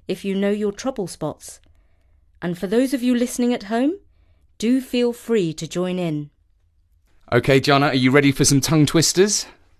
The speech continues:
Speaker 1: I think so.
Speaker 2: Okay, repeat after me. Many mincing maidens meandered moodily morewards.
Speaker 1: Many mincing maidens meandered moodily morewards.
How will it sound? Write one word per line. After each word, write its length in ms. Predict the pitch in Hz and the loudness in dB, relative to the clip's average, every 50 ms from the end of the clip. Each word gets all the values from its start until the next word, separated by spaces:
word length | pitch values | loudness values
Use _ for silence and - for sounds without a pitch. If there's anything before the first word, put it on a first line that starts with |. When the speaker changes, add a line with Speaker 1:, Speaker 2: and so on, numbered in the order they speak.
| _ _ _ _ | _ _ _ _
Speaker 1:
I 80 | - - | -18 -16
think 240 | - 170 170 175 | -16 -16 -16 -16
so. 320 | - - 185 190 220 285 277 _ _ _ _ _ _ _ _ _ _ _ | -14 -12 -8 -8 -8 -8 -10 _ _ _ _ _ _ _ _ _ _ _
Speaker 2:
Okay, 640 | 87 90 95 87 - - 110 101 92 82 78 82 - _ _ _ _ _ _ | -4 -4 -4 -2 0 0 2 2 0 -2 -4 -10 -16 _ _ _ _ _ _
repeat 360 | 95 95 92 117 120 117 - | -8 -6 -4 -6 -6 -4 -4
after 300 | 127 120 113 - - 123 | -4 -4 -4 -4 -4 -2
me. 300 | 120 107 92 85 80 - _ _ _ _ _ _ _ _ _ _ _ _ _ _ _ _ | -2 -2 -2 -4 -8 -12 _ _ _ _ _ _ _ _ _ _ _ _ _ _ _ _
Many 400 | - 101 113 135 156 190 202 214 | -6 0 0 2 2 2 0 0
mincing 640 | 202 180 165 190 220 202 - - - 208 208 202 185 | 0 2 2 2 2 0 0 0 0 2 2 2 2
maidens 640 | 170 147 131 113 87 95 87 85 85 85 82 - - - _ _ | 4 2 2 2 0 -2 -4 -4 -4 -4 -6 -6 -8 -10 _ _
meandered 540 | 101 113 123 127 139 156 156 147 147 139 120 | 0 2 2 2 2 2 4 4 4 4 4
moodily 720 | 135 131 147 180 214 226 220 160 139 107 90 92 98 113 127 | 4 4 6 6 6 4 4 4 2 2 2 0 -2 -2 0
morewards. 840 | 139 151 165 190 196 180 135 98 92 90 90 87 - - - - - _ _ _ _ _ - - _ - - _ - _ - _ _ - | 0 4 4 6 6 6 6 4 2 0 -2 -4 -6 -6 -6 -6 -8 _ _ _ _ _ -20 -20 _ -20 -20 _ -20 _ -20 _ _ -6
Speaker 1:
Many 520 | 180 185 190 208 233 262 294 302 302 311 | -2 0 4 6 8 10 10 10 10 8
mincing 500 | 277 247 233 240 233 - - 240 233 233 | 8 8 8 6 4 4 2 4 4 6
maidens 500 | 220 202 185 170 156 160 160 156 147 - | 6 6 4 2 2 0 -2 -4 -4 -4
meandered 600 | - 165 170 170 175 180 202 208 202 208 196 170 170 | -4 -2 0 0 0 2 0 2 0 0 -2 0 -2
moodily 720 | 175 170 175 180 196 214 226 226 220 233 214 214 214 208 | 0 2 2 4 4 4 2 2 2 2 4 4 4 4
morewards. 800 | 208 208 208 196 180 165 165 160 156 151 - - - - - | 6 6 6 4 4 2 0 -2 -4 -6 -12 -16 -18 -18 -18